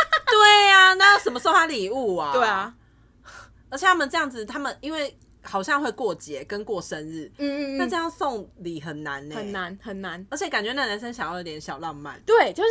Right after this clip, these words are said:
Speaker 2: 他想要有点惊喜。我，我听完这些故事之后，我就说，“天哪，连我都没把握。”
Speaker 1: 对啊。
Speaker 2: 我跟他算熟，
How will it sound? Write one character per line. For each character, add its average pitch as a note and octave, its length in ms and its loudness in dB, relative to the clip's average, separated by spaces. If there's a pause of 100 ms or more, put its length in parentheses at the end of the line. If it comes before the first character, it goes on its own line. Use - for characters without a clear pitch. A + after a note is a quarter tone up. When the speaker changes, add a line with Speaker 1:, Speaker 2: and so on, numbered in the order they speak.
Speaker 2:
他 G#4 100 -2
想 C4 140 -2
要 B3 80 -4
有 C#4+ 60 -4
点 G#3+ 100 -6
惊 A3+ 180 -10
喜。 - 160 -12
我， B3 260 0 (160)
我 C4+ 160 2
听 D#4 280 -2
完 D4+ 140 0
这 C#4+ 80 -8
些 C4+ 120 -6
故 B3+ 200 -10
事 A#3+ 120 -12
之 A3 160 -8
后， A#3+ 80 -8
我 E3 80 -8
就 G3+ 140 -14
说 G#3+ 140 -12
，“天 A#3+ 180 -10
哪， G#3 140 -8
连 F#3 140 -8
我 G#3 120 -10
都 F#3 80 -10
没 F3+ 160 -10
把 A#2+ 220 -12
握。” A#2+ 180 -14 (680)
Speaker 1:
对 A4 300 0
啊。 F4+ 180 6
Speaker 2:
我 F4+ 60 4
跟 F#4+ 240 6
他 F4+ 220 10
算 D4+ 300 -2
熟， - 360 -10